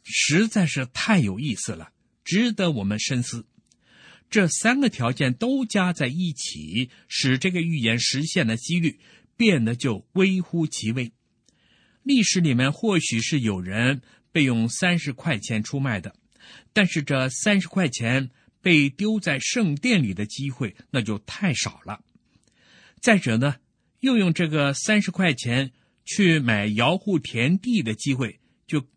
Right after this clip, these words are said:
更微小了。我们从很多的可能性里面一直往下筛选，最后呢，只能看到一个人符合这三个条件，那就是耶稣。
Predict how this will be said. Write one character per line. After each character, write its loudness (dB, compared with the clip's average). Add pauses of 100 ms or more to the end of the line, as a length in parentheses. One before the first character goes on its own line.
(100)
更 2
微 4
小 -8
了。 -20 (1080)
我 4
们 6
从 2
很 2
多 0
的 0
可 -2
能 2
性 0
里 0
面 -2
一 0
直 -4
往 -6
下 -2
筛 0
选， -6 (280)
最 -2
后 -4
呢， 0 (240)
只 0
能 2
看 0
到 0
一 -2
个 0
人 0 (380)
符 -2
合 -2
这 0
三 -2
个 0
条 -10
件， -2 (160)
那 -4
就 -4
是 -12
耶 -4
稣。 -4